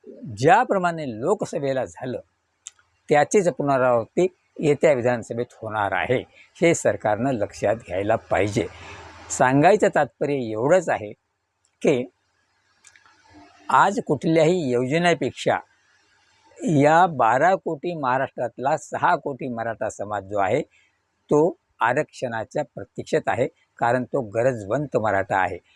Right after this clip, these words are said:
आत्तापर्यंत उपेक्षित राहिलेला समाज आहे. जे सोळा टक्के आरक्षण होतं, ते एकोणीसशे चौऱ्याण्णवच्या जीआरनं,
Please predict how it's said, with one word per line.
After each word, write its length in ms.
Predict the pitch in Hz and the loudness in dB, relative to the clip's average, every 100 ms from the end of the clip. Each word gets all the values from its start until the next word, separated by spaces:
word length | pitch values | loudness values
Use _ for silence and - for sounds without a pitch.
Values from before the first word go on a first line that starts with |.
| _ - | _ 0
आत्तापर्यंत 720 | 131 - - 190 170 165 165 | 0 0 2 2 4 -2 -2
उपेक्षित 460 | - 247 - - - - | -8 -12 -8 -6 -6 -2
राहिलेला 360 | 127 131 143 | -2 -2 -4
समाज 560 | 143 - 98 120 139 117 | -6 -10 -8 -2 -2 0
आहे. 220 | 92 98 92 _ _ _ - 117 | -4 -6 -14 _ _ _ -12 -2
जे 140 | 160 170 | 2 2
सोळा 340 | - 135 175 | 0 2 2
टक्के 320 | 170 156 - | 0 -6 -2
आरक्षण 500 | 131 113 98 - 101 87 | 0 0 -6 -10 -12 -12
होतं, 300 | 90 113 139 _ _ _ _ - | -12 -8 -8 _ _ _ _ -4
ते 60 | 170 | -2
एकोणीसशे 560 | 143 127 165 185 - | 0 0 2 2 0
चौऱ्याण्णवच्या 720 | 175 - 131 151 170 175 170 160 | 0 2 4 4 2 -2 0 0
जीआरनं, 720 | 117 123 143 147 120 104 | 0 2 4 2 0 -8